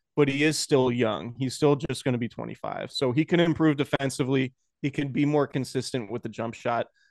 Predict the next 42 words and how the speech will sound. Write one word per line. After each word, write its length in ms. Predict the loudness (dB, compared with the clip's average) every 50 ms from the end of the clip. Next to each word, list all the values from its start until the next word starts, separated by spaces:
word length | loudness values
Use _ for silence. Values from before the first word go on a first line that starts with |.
| _ _ -6
Um, 340 | -2 0 0 0 -2 -4 -2
but 360 | 2 4 6 6 6 6 4 0 _ -4
if 320 | -2 -2 -2 -2 -4 -4
he 120 | -2 2
does 260 | 2 2 2 0 0 0
not 260 | 2 2 2 2 2
take 220 | 0 -2 -2 -2
substantial 560 | -4 -12 -12 -8 -4 -4 -4 -4 -4 -8 -14
steps 480 | -14 -6 0 2 4 4 2 0 -4 -6
in 100 | -2 2
those 260 | 2 4 4 2 0 -2 -6 -4
areas 580 | -2 0 2 2 4 4 2 2 0 -2 -8 -16 _ _ _ _ _ _ _ _ -2
this 240 | 0 0 2 4 2
upcoming 480 | 2 2 2 2 2 2 2 2 0
season, 480 | -2 -2 0 0 0 0 -2 -2 0 2
then 180 | 4 4 4
yeah, 200 | 6 4 4 4
maybe 240 | 4 4 2 4 4
that's 240 | 4 4 2 2 -2
a 60 | -10
spot 360 | -8 -4 0 2 2 2 0
you 80 | -2 -6
do 240 | -6 -4 -2 -2 -2
look 140 | -2 -4 -6
to 120 | -8 -10
upgrade. 380 | -12 _ _ -18 -16 -16 -16 -16 _ _ _ _ _ _ _ _ _ -6
Um, 320 | -2 0 2 2 2 0 0
but 180 | 2 4 6
I 80 | 6 4
think 240 | 4 2 0 -2 0
for 160 | 2 2 4
right 240 | 6 6 6 4 2
now, 380 | 2 2 2 4 4 6 6
I 100 | 6 4
think 300 | 4 0 -2 -4 -4 -4
he's 200 | -4 -6 -8 -8
fine. 480 | -8 -4 -2 2 2 4 2 2 0 -2 -6 _ _ _ _ _ _ _ _ _ _ _ -8
Um, 460 | -4 -2 0 0 0 -2 -4 -6 -8 _ -2
I, 280 | 0 2 2 4 4 2
I 40 |
think 300 | 2 0 0 -2 -2 -2
he's, 540 | -2 -2 -2 -2 -2 -4 -6 -10 -12 -14 -16